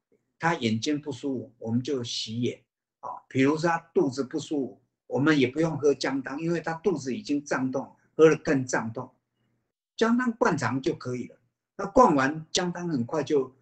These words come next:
从体内流出来。哦，那这样把热源带进去，让里面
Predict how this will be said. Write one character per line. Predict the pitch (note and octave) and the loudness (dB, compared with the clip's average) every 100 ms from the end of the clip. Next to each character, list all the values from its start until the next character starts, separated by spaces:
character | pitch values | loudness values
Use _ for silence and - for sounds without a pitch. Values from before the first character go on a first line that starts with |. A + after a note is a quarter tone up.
| _ - | _ -8
从 | C3+ C#3+ | -2 -2
体 | D#3 B2 A2+ | -4 -4 0
内 | D3 C3 | 0 0
流 | A2 A#2 | 0 -2
出 | A#2+ C3+ C3+ | -2 -4 -4
来。 | G#2+ - _ _ _ _ | -4 -10 _ _ _ _
哦， | - - C3 | -20 -10 -4
那 | D#3 | 2
这 | F#3 | 6
样 | F3 C#3 | 6 4
把 | - A2 | -4 0
热 | E3 C3+ | 6 6
源 | A2+ B2+ | 4 -2
带 | D3+ B2 | -4 -4
进 | C#3 B2+ | -4 -6
去， | C3 C3 | -6 -8
让 | C#3 A2 | -6 -8
里 | F#2+ G#2 | -8 -2
面 | C3 A#2 | -2 -2